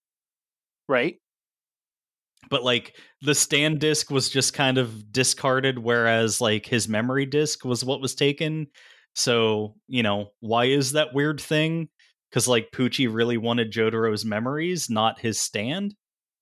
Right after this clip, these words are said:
Speaker 2: Uh, 'cause, like, for four consecutive seasons of this, we've been told that, uh, Star Platinum is the ultimate stand.
Speaker 1: That is true. Uh,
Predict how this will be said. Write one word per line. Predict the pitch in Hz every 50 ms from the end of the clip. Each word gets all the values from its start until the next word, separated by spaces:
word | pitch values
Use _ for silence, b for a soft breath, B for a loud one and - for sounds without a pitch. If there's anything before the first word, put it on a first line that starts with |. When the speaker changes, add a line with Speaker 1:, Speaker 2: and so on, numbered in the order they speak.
| _ _ _ _ _ _ _ _ _ _ - -
Speaker 2:
Uh, | - 107 107 107 104 95
'cause, | - 135 120 104
like, | 117 113 107 104 - - - b b b b b _ _ _ -
for | - - 135 123
four | - - 139 127 120 117
consecutive | - 135 123 - 135 131 123 - 127 117 110
seasons | - - 127 120 113 131 123 113 120
of | 117
this, | 123 127 123 - - 123
we've | 120 113 107 -
been | - 120 107
told | - - 117 117 104 104
that, | 110 107 107 104 - _ _ _ _ _ _ _ _ _ _ _ _ _ _ -
uh, | 107 107 107 104 110 113
Star | - - - 139 120 110
Platinum | - - 127 123 123 120 123 120 120 120
is | 110 -
the | - 120 110
ultimate | 113 113 110 - 127 120 117 107 -
stand. | - - 120 110 120 127 135 135 - _ _ _ _ _ _ _ _ _ _ _ _ _ _ - _ -
Speaker 1:
That | 156 175
is | 190 185
true. | - 208 180 175 196 185 - _ _ _ _ _ -
Uh, | 156 160 160 156 151 151 151